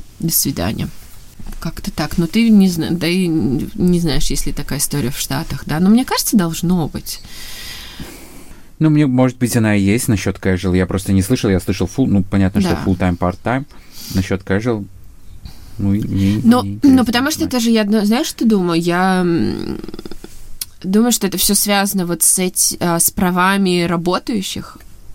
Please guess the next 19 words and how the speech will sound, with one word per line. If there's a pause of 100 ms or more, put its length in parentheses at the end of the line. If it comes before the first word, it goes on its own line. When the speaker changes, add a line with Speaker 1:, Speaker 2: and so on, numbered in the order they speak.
(140)
Speaker 1:
потому
что
в
Америке,
я
Speaker 2:
Ага.
Speaker 1:
так
думаю,
что (320)
когда
ты
работник,
ты
очень
сильно
защищен
государством
и
законом.